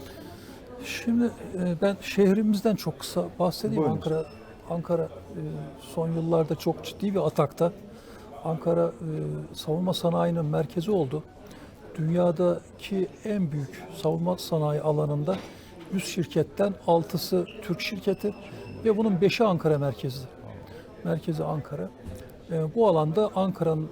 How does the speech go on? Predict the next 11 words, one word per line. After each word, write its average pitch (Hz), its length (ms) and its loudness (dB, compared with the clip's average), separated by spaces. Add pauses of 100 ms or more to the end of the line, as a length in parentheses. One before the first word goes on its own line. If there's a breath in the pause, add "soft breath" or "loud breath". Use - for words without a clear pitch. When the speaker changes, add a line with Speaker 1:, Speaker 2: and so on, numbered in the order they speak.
Speaker 1:
ekonomisine 170 640 -2 (160)
çok - 240 -4
önemli 160 280 0
katkısı 156 540 -4
var. 226 120 -2
Ankara'nın 180 560 2 (420 loud breath)
ihracat 180 500 6
kilogram 175 400 4
fiyatının 185 540 2
artmasına 175 640 2
da, 233 140 2